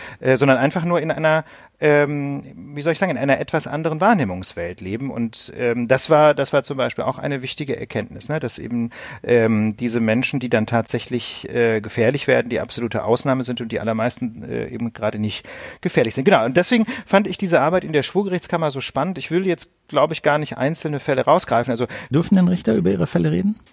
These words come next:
Speaker 1: Also das hängt so ein bisschen davon ab, wie man darüber redet.
Speaker 2: Ja.
Speaker 1: Ähm, also man darf,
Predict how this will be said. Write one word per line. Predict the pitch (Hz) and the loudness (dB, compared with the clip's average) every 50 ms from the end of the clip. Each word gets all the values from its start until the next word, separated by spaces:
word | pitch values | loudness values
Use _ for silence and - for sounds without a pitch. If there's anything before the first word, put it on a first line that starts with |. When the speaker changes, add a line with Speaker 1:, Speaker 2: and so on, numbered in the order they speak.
| - - | -14 -2
Speaker 1:
Also | - 123 123 127 123 | -2 0 2 2 2
das | 113 143 - - | 2 2 4 4
hängt | 233 240 | 4 4
so | - 226 | 4 2
ein | 214 | 0
bisschen | 220 214 - 220 | 0 0 0 0
davon | 190 185 165 - 170 | 0 0 0 -2 0
ab, | - 147 156 - - | 0 0 0 0 -6
wie | 131 127 180 233 247 | -10 -6 -4 -2 0
man | 175 104 98 | 0 0 -2
darüber | 95 95 95 104 95 95 92 - | -4 -4 -4 -4 -4 -4 -4 -2
redet. | - 117 107 98 98 95 98 | -2 0 2 2 2 2 0
Speaker 2:
Ja. | - - | 0 0
Speaker 1:
Ähm, | 165 175 175 170 170 156 | 2 2 2 0 -2 0
also | 151 147 147 156 | 0 0 2 2
man | 147 147 143 | 0 0 0
darf, | 123 131 127 139 143 - - | 0 0 0 0 0 -2 -8